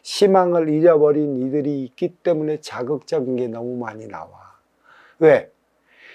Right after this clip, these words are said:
그 자극적인 게 쉽게 얘기해서 내가 다하지 못한 한풀이 사이다라 생각을 하고 말 같지도 않는 글만 읽어대는 게 지금 현실입니다. 이게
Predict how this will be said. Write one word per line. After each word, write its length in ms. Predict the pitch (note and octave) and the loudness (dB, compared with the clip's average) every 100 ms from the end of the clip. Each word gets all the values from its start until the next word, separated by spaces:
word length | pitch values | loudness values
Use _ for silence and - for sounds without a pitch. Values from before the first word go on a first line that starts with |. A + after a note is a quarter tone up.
| - - | -20 0
그 380 | F#3+ G3+ G3 | 6 6 6
자극적인 1160 | F#3+ - C#3+ D3+ E3+ - - F3+ C#3+ E3+ F3 D#3 | 2 -2 0 2 0 0 2 2 2 0 2 2
게 280 | D3+ F3+ - - _ _ | 6 6 4 -4 _ _
쉽게 600 | - - - - A3 G#3 | -12 -12 -10 4 6 6
얘기해서 540 | F3+ F3 D3+ D3+ - D3+ | 6 2 2 -2 -2 -2
내가 540 | C3 A#2 D3 D#3 D#3+ | 0 4 6 6 2
다하지 580 | - - B2 D3 D3 D#3 | -2 -8 -4 -4 -4 -2
못한 400 | C#3 C3 - C3+ | -2 -4 -8 -12
한풀이 760 | B2+ - F3 F3 - D#3 C#3+ B2+ | -12 -6 -4 -6 -6 -4 -4 -6
사이다라 720 | - D#3 F#3+ F#3+ F3 D#3+ D3+ - | -6 0 2 2 2 0 -2 -4
생각을 480 | D3 D#3+ B2+ B2+ A#2 | -4 -4 -2 -4 -6
하고 420 | A2+ G2+ G#2+ G#2 _ _ _ _ _ - | -12 -16 -20 -20 _ _ _ _ _ -6
말 320 | B2+ C#3 F3+ | 2 4 6
같지도 480 | F3+ E3+ F3 F3 D#3 | 4 2 -2 0 0
않는 400 | C3+ C#3 D3 C3 | 0 -6 -8 -10
글만 640 | - D3 D3+ D3 C#3+ D3 C3 | -8 -4 -2 -2 -2 -4 -4
읽어대는 760 | C3+ C3 D3 - G#2 B2 A#2+ | -4 -2 -2 -4 -8 -6 -8
게 100 | A2+ | -10
지금 360 | - - C3 A#2+ | -14 -10 -8 -6
현실입니다. 720 | C#3+ C#3 C#3+ D#3 A2+ F#2 F#2 _ _ _ _ _ _ - | -8 -8 -6 -6 -6 -10 _ _ _ _ _ _ _ 0
이게 300 | F#3+ F3+ | 4 4